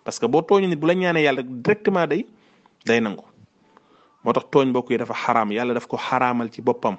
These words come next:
moom borom bi subhanahu wa taala. Mu ne, "يا عبادي إني حرمت الظلم على نفسي وجعلته بينكم محرما فلا تظالموا."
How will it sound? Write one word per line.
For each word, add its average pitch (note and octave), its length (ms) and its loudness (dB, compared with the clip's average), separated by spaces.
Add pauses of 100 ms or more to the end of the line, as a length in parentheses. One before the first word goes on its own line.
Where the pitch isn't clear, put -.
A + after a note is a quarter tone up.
moom G#2 120 -6
borom G#2+ 200 -2
bi G2+ 60 -8
subhanahu - 240 -8
wa - 120 -6
taala. F#2 120 -10 (1040)
Mu A2 60 -2
ne, A2 80 2
"يا B2 120 4
عبادي G#2 380 -4
إني A2 160 -4
حرمت C3 440 -2
الظلم G3 400 2
على G#3 300 0
نفسي C3+ 520 -4 (440)
وجعلته G#2+ 580 -4
بينكم G#2+ 500 -6
محرما G2+ 480 -6
فلا B3 240 -2
تظالموا." G2 540 -4